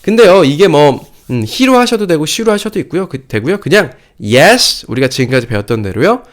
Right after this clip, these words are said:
그냥 주어 가지고 오면 됩니다. "Yes, Kim is." 이렇게 하셔도 무방합니다.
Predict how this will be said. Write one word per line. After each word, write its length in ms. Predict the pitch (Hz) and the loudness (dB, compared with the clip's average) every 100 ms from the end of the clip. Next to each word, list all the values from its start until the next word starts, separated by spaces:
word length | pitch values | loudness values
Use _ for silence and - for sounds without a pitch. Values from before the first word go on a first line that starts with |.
| _ - | _ -8
그냥 160 | 170 175 | -6 -2
주어 180 | 170 | 0
가지고 280 | 196 123 160 | 2 2 2
오면 100 | 160 | 0
됩니다. 240 | 117 101 - - - | -2 -4 -8 -12 -8
"Yes, 400 | 104 107 160 - - | 0 2 2 0 -8
Kim 240 | - 208 | -4 -2
is." 380 | 175 247 147 - - _ | 2 2 2 -4 -16 _
이렇게 300 | 170 180 180 175 | -8 -8 -6 -10
하셔도 260 | 135 104 | -8 -10
무방합니다. 840 | 110 131 139 185 143 95 127 87 | -4 0 0 0 0 0 0 -4